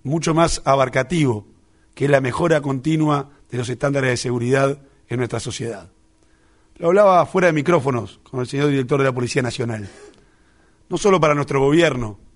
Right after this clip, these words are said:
es propiedad de todos. El tema de la seguridad es el, uno de los principales derechos humanos que tiene nuestra gente. Si no hay seguridad, es muy difícil gozar del resto de los derechos que nuestra Constitución garantiza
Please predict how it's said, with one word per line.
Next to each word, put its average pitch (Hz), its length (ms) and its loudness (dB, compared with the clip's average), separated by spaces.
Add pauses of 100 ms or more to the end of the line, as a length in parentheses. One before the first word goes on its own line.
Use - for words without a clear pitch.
es - 100 -6
propiedad 147 360 0
de 131 80 -2
todos. 131 500 -2 (480)
El 139 140 -6
tema 180 220 2
de 165 60 4
la 147 60 0
seguridad 151 640 2 (320)
es 143 180 -2
el, 147 220 -4
uno 180 220 0
de 170 60 6
los 151 100 2
principales 147 500 0
derechos 151 340 -2
humanos 139 480 0 (600)
que 131 120 -6
tiene 135 180 0
nuestra 120 220 -4
gente. 104 380 -10 (220)
Si - 160 -6
no 165 80 4
hay 175 80 4
seguridad, 160 680 4 (240)
es 131 100 -4
muy 175 160 2
difícil 143 340 0
gozar 127 460 0 (360)
del 127 120 0
resto 143 240 2
de 135 40 4
los 127 120 2
derechos 139 340 0
que 120 80 -4
nuestra 123 220 -2
Constitución 123 640 -2 (440)
garantiza 135 720 0